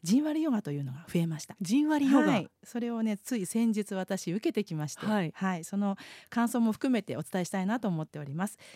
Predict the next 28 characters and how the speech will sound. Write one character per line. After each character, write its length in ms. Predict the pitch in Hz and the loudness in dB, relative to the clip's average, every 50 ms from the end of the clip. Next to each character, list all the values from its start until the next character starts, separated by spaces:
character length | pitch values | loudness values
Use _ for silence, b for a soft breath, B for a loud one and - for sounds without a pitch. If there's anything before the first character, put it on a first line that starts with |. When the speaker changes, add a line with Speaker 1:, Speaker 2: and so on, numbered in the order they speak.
| B B | B B
Speaker 1:
じ 140 | 202 233 302 | 0 0 2
ん 80 | 359 349 | 2 2
わ 80 | 349 | 2
り 100 | 370 359 | 2 0
ヨ 120 | 349 381 392 | 0 0 0
ガ 120 | 359 330 | 0 0
っ 40 | 320 | -2
て 140 | _ - 220 | _ -2 0
い 60 | 202 | 2
う 80 | 202 185 | 2 4
名 140 | 180 185 202 | 4 4 4
前 320 | 233 254 277 285 277 277 | 4 4 4 2 2 2
に 100 | 277 302 | 2 2
は 80 | 285 214 | 2 2
な 120 | 208 233 | 2 0
っ 40 | 254 | 0
て 120 | - 233 208 | 0 0 0
ま 140 | 202 185 | 0 0
す 160 | - - 180 170 | -2 -4 -4 -2
が、 260 | 208 214 202 180 196 - | 0 0 0 0 -2 -2
内 320 | 180 190 240 285 320 320 | 0 0 0 2 0 0
容 80 | 330 330 | 0 0
は 100 | 320 277 | 0 0
ベ 140 | 202 233 262 | 2 0 0
ー 40 | 285 | 0
ス 120 | - - | -2 -2
は 80 | 262 247 | -2 0
ね、 160 | 220 180 - | 0 -2 -2